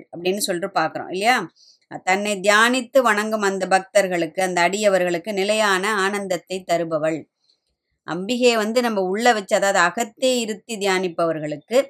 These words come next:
கொஞ்சம் கொஞ்சம் கொஞ்சமாக அந்த ஆனந்தத்தை கொடுத்து, கொடுத்து, கொடுத்து அது மேல அந்த பற்றை வரவழிச்சு, அதற்கப்புறம் என்ன, அதாவது நம்ம நுகர நுகர, அது அந்த,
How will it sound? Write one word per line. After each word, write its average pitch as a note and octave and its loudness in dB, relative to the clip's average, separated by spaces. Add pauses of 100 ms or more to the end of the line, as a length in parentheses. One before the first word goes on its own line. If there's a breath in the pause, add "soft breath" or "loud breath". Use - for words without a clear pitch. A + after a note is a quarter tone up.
(460)
கொஞ்சம் B3+ -2
கொஞ்சம் B3 -2
கொஞ்சமாக A#3 0
அந்த F#3+ -4
ஆனந்தத்தை G3 2
கொடுத்து, F#3 -8
கொடுத்து, F3+ -6
கொடுத்து F#3 0
அது F#3 -2
மேல G#3 0
அந்த F#3+ -4
பற்றை F#3 2
வரவழிச்சு, F3 0 (600 soft breath)
அதற்கப்புறம் G3 2
என்ன, A#3 -2 (540)
அதாவது A3 4
நம்ம G#3+ 0
நுகர G#3 2
நுகர, G#3+ 2
அது F#3 0
அந்த, F3+ 2